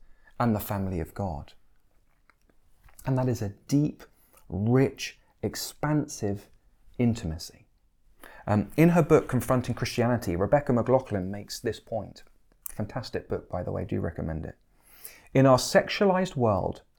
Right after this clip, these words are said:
we might think that a deeply meaningful hug with a Christian friend or a loving arm around our shoulders is inevitably dwarfed by the greater physical intensity of sex.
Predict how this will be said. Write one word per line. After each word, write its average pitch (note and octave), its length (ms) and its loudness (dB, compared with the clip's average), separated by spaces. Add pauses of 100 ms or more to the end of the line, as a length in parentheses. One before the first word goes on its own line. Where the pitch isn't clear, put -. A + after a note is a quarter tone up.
(200)
we C#3+ 200 8
might E3+ 280 4
think G#2+ 400 -2
that G#2 120 2
a G#2+ 80 2
deeply F3 800 -4
meaningful B2+ 800 -2
hug C3+ 540 -2 (480)
with A#2 160 2
a G#2+ 40 4
Christian - 480 -4
friend A2+ 520 -6 (580)
or B2 140 10
a B2 80 12
loving D3 420 8
arm C#3 300 6
around C3 400 2
our A2 140 0
shoulders D3+ 640 -6 (320)
is B2+ 160 2
inevitably A#2+ 960 2 (220)
dwarfed B2+ 680 4 (300)
by A#2 120 2
the A2+ 120 4
greater D3+ 640 0
physical C3 500 -4
intensity A2 800 -6 (240)
of - 160 -8
sex. - 560 -6